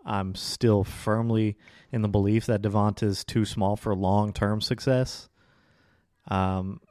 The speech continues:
I think he's, I think he's a mid-tier W R two this year. And, and like Goni said, there's,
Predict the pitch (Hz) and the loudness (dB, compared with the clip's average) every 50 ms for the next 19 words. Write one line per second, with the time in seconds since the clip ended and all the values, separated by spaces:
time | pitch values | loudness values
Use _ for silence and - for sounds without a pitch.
0 | _ _ - - 101 104 - 123 117 104 - 123 113 104 98 - - - - _ | _ _ -4 -4 -4 -2 -2 -2 -4 -2 -2 0 0 0 -2 -4 -10 -14 -18 _
1 | _ _ _ _ - _ 117 113 - 135 123 - - 120 110 101 110 104 101 101 | _ _ _ _ -12 _ -10 -4 -2 -4 -4 0 0 -2 0 0 0 0 0 0
2 | 104 110 107 107 110 107 104 - - 117 107 104 104 98 110 107 104 104 104 101 | -2 -2 -2 -2 -2 -2 -2 0 0 0 2 2 0 2 4 4 4 4 2 2
3 | - - 113 107 104 113 110 - - 123 123 123 127 120 117 - _ _ _ _ | 0 -2 -2 0 2 0 0 0 -2 0 0 0 0 -2 -4 -8 _ _ _ _
4 | _ _ _ _ _ _ _ _ _ _ _ _ - 104 98 98 - - 98 101 | _ _ _ _ _ _ _ _ _ _ _ _ -6 -4 -4 -4 -4 -4 -2 0
5 | 110 123 120 110 107 110 123 113 - - 107 113 110 95 98 127 170 - - - | 0 0 2 2 2 2 2 0 0 0 -2 -2 0 0 0 0 0 -4 -8 -14